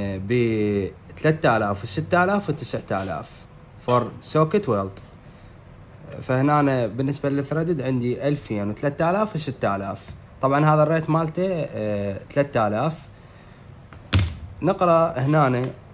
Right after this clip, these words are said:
إنه هذا المواصفة مالته بي ستاشر بوينت احداش، بس هنا ما محفورة عليه. وهذا ريديوسر طبعًا، بوش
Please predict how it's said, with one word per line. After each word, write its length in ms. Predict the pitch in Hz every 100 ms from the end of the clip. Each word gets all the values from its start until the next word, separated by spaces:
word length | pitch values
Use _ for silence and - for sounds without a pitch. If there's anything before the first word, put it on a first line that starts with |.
| - - - -
إنه 440 | 117 120 120 113 127
هذا 200 | 143 135
المواصفة 580 | 123 127 143 147 123 127
مالته 460 | 131 127 127 120
بي 340 | 117 120 147 117
ستاشر 760 | - 123 143 143 165 165 - 110
بوينت 260 | 135 139
احداش، 540 | 127 127 110 107 123 -
بس 180 | 120 -
هنا 200 | 123 123
ما 300 | 120 131 120
محفورة 600 | 110 107 101 110 104 101
عليه. 320 | 113 110 120 156 - - - - - - -
وهذا 680 | 110 139 151 120 107 98 76 - - - - - -
ريديوسر 600 | 120 123 127 175 185 135
طبعًا، 480 | 120 110 107 107 127 - - - - - - - -
بوش 600 | - 123 135 131 - -